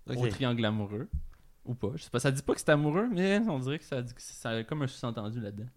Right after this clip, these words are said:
Speaker 2: Euh, c'est ça. Ça, c'était pour comme, ça, c'était la situation actuelle, si tu veux. Là, j'ai ta carte pour Your World, ton monde, ok ?
Speaker 1: Ok,
Speaker 2: Ton
Speaker 1: ok.
Speaker 2: monde, c'est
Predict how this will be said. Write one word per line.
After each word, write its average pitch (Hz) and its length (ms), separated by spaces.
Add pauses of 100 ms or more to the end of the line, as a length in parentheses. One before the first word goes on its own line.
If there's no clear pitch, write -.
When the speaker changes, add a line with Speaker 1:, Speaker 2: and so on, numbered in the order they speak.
(1300)
Speaker 2:
Euh, 107 460 (420)
c'est 117 160
ça. - 160 (580)
Ça, - 160
c'était 117 200
pour - 320
comme, 113 300
ça, - 140
c'était 131 340 (100)
la 139 100
situation 175 460
actuelle, 135 580
si - 160
tu 117 80
veux. 110 140 (580)
Là, 147 100
j'ai 139 300 (480)
ta 127 120
carte 160 320
pour 127 240 (680)
Your 127 240
World, 113 380 (380)
ton 120 180
monde, 110 320
ok ? 107 200 (480)
Speaker 1:
Ok, 110 240
Speaker 2:
Ton 135 120
Speaker 1:
ok. 139 60
Speaker 2:
monde, 147 220
c'est 135 320